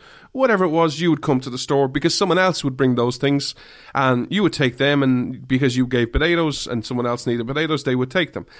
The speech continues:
But it was general. There was no checks and balances. There was no limit to what you could take. There was no, "Well, you, you know, gave a hundred potatoes and that gives you, you know, ten credits and you have," no, there was none of that. It was just,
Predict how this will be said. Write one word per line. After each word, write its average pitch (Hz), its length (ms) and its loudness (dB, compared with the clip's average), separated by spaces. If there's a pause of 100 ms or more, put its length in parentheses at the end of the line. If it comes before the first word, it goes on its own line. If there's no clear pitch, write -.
(140)
But 180 100 4
it 196 60 4
was 196 140 0
general. 185 420 0 (320)
There 151 100 0
was 175 180 2
no 165 160 4
checks 160 400 -2
and 123 140 0
balances. 131 480 -2
There 135 100 -4
was 131 280 0
no 127 300 0 (260)
limit 139 420 4
to 131 80 0
what 127 240 -2
you 123 80 -2
could 117 140 -8
take. 131 240 -2
There 127 80 -2
was 123 120 0
no, 135 200 4
"Well, 117 340 0 (220)
you, 131 420 -2 (140)
you 143 120 0
know, 104 120 -2
gave 127 320 0
a 110 80 2
hundred 120 300 2
potatoes 123 600 0
and 117 140 0
that 135 180 -2
gives 131 240 -2
you, 123 300 0 (400)
you 127 80 0
know, 113 140 2
ten 139 300 0
credits 135 520 0
and 110 280 -2
you - 120 4
have," 127 260 -4
no, 185 220 -2 (240)
there 185 80 -8
was 220 160 -4
none 233 100 4
of 147 80 4
that. 185 260 2
It 151 40 -4
was 143 180 -2
just, 135 240 -6